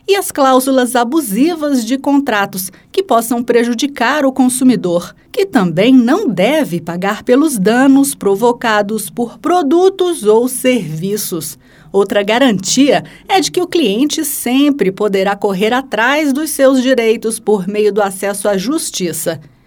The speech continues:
E existe até a previsão do atendimento adequado e eficaz dos órgãos públicos como uma garantia pra todos. E na hora das compras,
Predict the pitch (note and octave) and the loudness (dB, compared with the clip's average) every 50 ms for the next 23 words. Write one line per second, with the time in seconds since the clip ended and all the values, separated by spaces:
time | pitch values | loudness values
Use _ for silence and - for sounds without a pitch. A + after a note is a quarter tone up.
0 | _ - F#3+ F#3+ F#3+ F#3 F#3 F#3 A3 A#3+ A3+ - - G#3 F3+ F#3+ G#3+ G#3+ A3+ F#3 | _ -2 2 2 4 2 2 0 -2 -4 -4 -4 -6 -6 -6 -4 -2 -2 0 -2
1 | F#3+ - G3+ A#3+ C#4+ C#4 A#3 G3+ E3+ D#3+ F#3+ A3+ B3+ C#4 C#4 - - _ _ - | -2 -2 0 0 0 0 -2 -4 -2 0 0 0 0 0 -2 -6 -14 _ _ -4
2 | E4 E4+ E4+ E4 F#4+ F#4+ F#4 D#4+ C#4+ B3 A3+ A#3 A#3+ A#3+ A#3 B3+ A3+ A3+ A#3+ A#3+ | -4 -4 -2 -2 -2 0 0 0 0 0 -2 -2 -4 -4 -4 -4 -2 0 0 0
3 | A#3+ A#3+ A3+ G#3 G3+ G3+ G3 G3 G#3 G#3 G3 G3 G#3 A#3+ D#4 - - F#4+ F#4 - | 0 0 0 0 0 0 0 -2 -4 -4 -2 0 0 0 0 -2 -4 -6 -6 -4
4 | - A#3+ A3 A3 A3 G#3+ F#3 E3 E3+ F3+ E3+ D#3+ E3+ G#3+ A#3 C#4 E4 - C#4 D#4 | -4 -2 0 2 2 0 0 -2 -4 -6 -6 -4 -2 -2 0 0 0 0 -2 -2
5 | F4+ G4 F#4+ - - - C4 D#4 E4+ C#4+ B3 G3+ F#3 F3+ F3 E3+ - - - _ | -2 -4 -4 -6 -6 -2 -2 0 0 0 0 0 -2 -4 -6 -8 -10 -12 -16 _
6 | _ _ _ - F#3+ G3 G#3+ G#3+ G#3+ G3+ G3 G3 F#3+ G#3+ A#3 B3 C#4+ C4 A3+ F#3 | _ _ _ 0 0 0 0 0 -2 -2 -2 -2 0 0 0 2 2 2 2 0
7 | - - - B3+ D4 D4+ C4+ C4+ - - F#3 F#3+ F#3 E3 D#3 D3+ - - - - | -4 -2 0 0 2 2 2 0 0 -2 -4 -4 -6 -8 -8 -8 -10 -12 -14 -14
8 | - - _ _ _ _ _ _ - A#4 A4 G#4 F#4+ E4+ E4 D4+ D4 B3+ C4 A3 | -14 -18 _ _ _ _ _ _ -6 -4 -2 -2 0 0 0 0 2 0 0 0
9 | - - - - F#3+ F3+ D#3 D3+ D#3 D#3 D3+ - - - | -2 -4 -6 -6 -4 -4 -6 -6 -6 -8 -8 -8 -10 -14